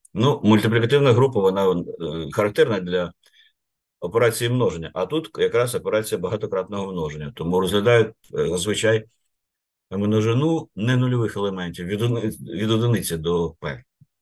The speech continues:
до П мінус один. І так, у середовищі спільного доступу для користувачів А і Б оголошуються загальні параметри. П ми обрали п'ятсот три,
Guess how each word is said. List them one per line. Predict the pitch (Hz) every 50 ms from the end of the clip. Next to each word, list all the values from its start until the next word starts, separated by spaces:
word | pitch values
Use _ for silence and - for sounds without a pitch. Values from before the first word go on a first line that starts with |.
| _ _
до | - - _ 90 85
П | - 92
мінус | 87 87 85 82 -
один. | 87 78 76 71 64 64 - _ _ _ _ _ _ _ _ _ _ _ _ _ _ _ _ - - _
І | 110 110
так, | - 107 90 - - - _ _ - - - - - _ _ _ _ _ _ _ _ _ _
у | - - 107 113 113 113 110 107 - _ _ _ _ _ _ _
середовищі | - - 107 110 110 120 127 123 113 - - 110 107 104 82 - -
спільного | - - - 113 104 101 101 104 104
доступу | 92 110 113 120 - - 80 87 90 85 71 - - _
для | - 87 92 95 95 92 90 85
користувачів | - 107 104 101 - 110 104 104 - 117 110 -
А | 73 87 92 92 -
і | - 87
Б | 85 76 90 101 113 120 123 - _
оголошуються | _ 95 92 104 101 113 110 104 - 98 92 90 87 - 92 90 85 78 - _ _ _
загальні | - 87 107 104 92 110 101 98 90 104 90
параметри. | 92 104 92 90 87 87 90 92 90 - 120 120 123 - _ _ _ _ _ _ _ _
П | - 117 110 95 82 78 80 - _ _ _ _ _ _ _ _ _ _ _ _ _ _ _
ми | - 90 101 107 104
обрали | 101 95 95 98 92 87 82 80
п'ятсот | 80 107 92 - - 117 110 -
три, | 90 87 95 95 -